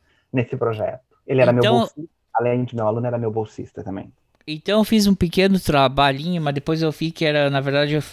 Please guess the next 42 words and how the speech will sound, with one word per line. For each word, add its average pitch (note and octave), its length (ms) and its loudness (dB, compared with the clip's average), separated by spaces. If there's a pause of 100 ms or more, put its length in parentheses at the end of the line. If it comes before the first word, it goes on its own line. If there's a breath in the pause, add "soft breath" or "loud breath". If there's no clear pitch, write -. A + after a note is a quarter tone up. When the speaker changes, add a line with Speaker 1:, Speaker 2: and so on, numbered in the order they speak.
Speaker 2:
eu A#2 140 0
tava C#3+ 160 0
fazendo C#3+ 320 2
errado. A#2+ 540 0 (380)
Porque D3+ 200 -4
eu E3+ 60 -2
queria F#3+ 320 0
colocar D#3 560 2
ele C#3+ 220 2
de C3 100 0
uma B2+ 160 4
forma, C3+ 640 2
eu C#3+ 80 0
não D3+ 100 2
consegui, - 500 -2
eu A#2+ 160 -6 (140)
tentei E3 320 0
ver E3 160 0
se - 160 -4
ti-, - 280 -2
tinha - 160 0
uma C#3+ 120 2
forma D3+ 280 0
de D3+ 120 -2
colocar D3+ 640 0 (340)
uma C3+ 140 4
listagem C#3 640 2
dos A2 200 -2
filmes, C#3+ 320 2
eu A#2+ 80 2
devia C3+ 180 -2
ter D3 160 0
até D3+ 240 -2 (160)
perguntado. D#3 580 -2 (380 loud breath)
Eu F3+ 220 4
basicamente F#3 640 2
fui F3 160 0
na F3 80 0
página D3 440 0
do, A2 460 2 (300 soft breath)
do C3+ 100 2
YouTube, C#3+ 640 0